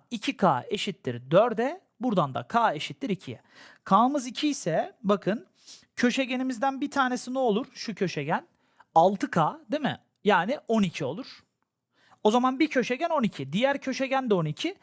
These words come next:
Karede alan köşegenler çarpımının yarısıdır. Yüz kırk dört bölü ikiden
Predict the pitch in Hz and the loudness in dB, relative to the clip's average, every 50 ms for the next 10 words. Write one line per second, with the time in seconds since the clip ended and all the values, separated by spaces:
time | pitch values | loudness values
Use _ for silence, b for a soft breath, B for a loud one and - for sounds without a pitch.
0 | b b b b b b - 302 302 285 254 196 202 202 220 233 269 320 - - | b b b b b b 6 8 8 8 8 6 4 2 2 0 -2 -6 -6 -4
1 | - 277 - 269 285 262 240 214 202 196 185 - - 247 233 220 226 - 190 170 | -4 -2 -2 -2 -2 -2 0 2 2 0 0 0 -2 -2 -2 -2 -2 -2 -2 0
2 | 156 151 143 151 185 254 254 - 294 247 311 - - - - 208 254 254 - - | 0 0 2 2 2 2 0 -4 -6 -8 -10 -10 -10 -10 -6 -4 -4 -4 -4 -6
3 | 247 190 - - 170 147 - - 139 147 - 226 196 - 175 160 214 254 302 330 | -8 -6 -2 -2 -2 -2 -2 -6 -10 -8 -8 -10 -8 -4 0 2 2 0 0 -4